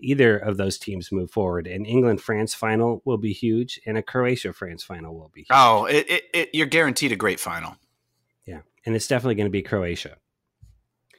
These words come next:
Speaker 2: I'm pulling
Speaker 1: How about
Speaker 2: for the
Speaker 1: you, Maestro?
Speaker 2: Croats.
Speaker 1: Anything else you, you, you got on the World Cup?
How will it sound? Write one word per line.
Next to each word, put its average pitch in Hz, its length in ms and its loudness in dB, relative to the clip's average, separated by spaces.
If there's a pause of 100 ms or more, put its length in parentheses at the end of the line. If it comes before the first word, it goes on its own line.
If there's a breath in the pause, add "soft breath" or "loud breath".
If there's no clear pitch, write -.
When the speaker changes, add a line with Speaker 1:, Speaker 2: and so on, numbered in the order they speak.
Speaker 2:
I'm 226 160 4
pulling 208 220 6
Speaker 1:
How - 80 8
about 151 40 4
Speaker 2:
for 127 60 2
the 170 80 4
Speaker 1:
you, - 60 4
Maestro? 98 240 6
Speaker 2:
Croats. - 300 0 (720)
Speaker 1:
Anything 151 360 4
else 151 200 4
you, 151 280 4
you, 139 260 -6
you 139 220 -2
got 143 180 4
on 143 120 4
the 135 60 2
World 135 260 2
Cup? 156 340 -4